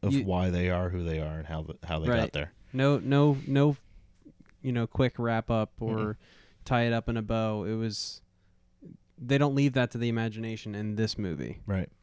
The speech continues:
Speaker 1: And that's, that, that's what we're talking about, how that, that big twist is the family, 'cause we're so programmed to think, "Oh, it's just the, it's just the killer.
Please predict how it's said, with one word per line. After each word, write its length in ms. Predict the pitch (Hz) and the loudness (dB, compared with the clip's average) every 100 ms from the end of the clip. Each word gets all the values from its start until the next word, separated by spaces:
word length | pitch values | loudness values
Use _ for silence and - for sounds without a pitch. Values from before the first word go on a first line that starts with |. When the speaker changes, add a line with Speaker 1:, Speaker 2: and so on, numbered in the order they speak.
| - | 2
Speaker 1:
And 100 | 127 | 4
that's, 220 | 120 - | 4 0
that, 240 | - 113 - | 2 2 2
that's 220 | - 107 110 | 0 0 4
what 60 | |
we're 80 | 98 | 4
talking 240 | 98 107 104 | 6 4 4
about, 100 | 95 | 4
how 140 | 98 | 4
that, 240 | 92 87 - - - - - - - | 2 0 -2 -12 -20 -20 -20 -6 2
that 220 | 95 - | 2 4
big 220 | 107 85 | 4 4
twist 540 | - 151 147 95 - - | 2 2 2 2 -2 0
is 320 | 110 113 98 | 4 6 4
the 100 | 98 | 0
family, 520 | 87 117 139 98 82 82 | -2 2 2 2 0 -2
'cause 420 | 95 82 - - _ _ _ _ - _ _ | -4 -4 -6 -12 _ _ _ _ -20 _ _
we're 180 | 110 110 | 2 4
so 220 | - 113 | 6 4
programmed 720 | 98 110 110 104 98 92 87 - _ | 6 4 4 4 4 2 0 -8 _
to 200 | - 98 | -2 -2
think, 340 | - 104 92 - | 0 -2 -2 2
"Oh, 200 | 104 92 | 4 4
it's 80 | 85 | 0
just 200 | - - | -4 -6
the, 160 | 85 - - | -8 -8 -8
it's 100 | - | -4
just 220 | 95 - | -4 -4
the 60 | |
killer. 500 | - 135 127 113 110 | 0 4 8 8 6